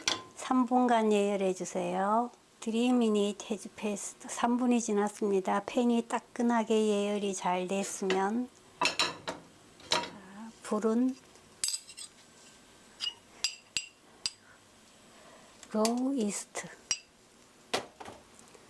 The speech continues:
불은 아주 약하게, 약한 불보다 더 약하게, 이렇게 해서 약한 불보다 더 약하게,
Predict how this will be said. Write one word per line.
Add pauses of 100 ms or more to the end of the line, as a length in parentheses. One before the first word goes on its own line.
(520)
불은
아주
약하게,
약한
불보다
더
약하게, (960)
이렇게
해서
약한
불보다
더
약하게,